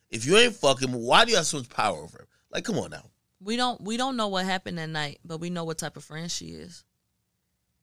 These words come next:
Speaker 2: Or lack thereof.
Speaker 1: Well, I'm gonna be honest with you. The word is out, and the jury, well, listen, well, the jury isn't out, or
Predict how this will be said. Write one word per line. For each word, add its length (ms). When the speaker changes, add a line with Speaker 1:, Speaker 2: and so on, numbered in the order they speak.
Speaker 2:
Or 100
lack 280
thereof. 580
Speaker 1:
Well, 180
I'm 60
gonna 100
be 120
honest 220
with 180
you. 80
The 120
word 360
is 120
out, 400
and 120
the 80
jury, 520
well, 180
listen, 320
well, 140
the 120
jury 460
isn't 260
out, 260
or 200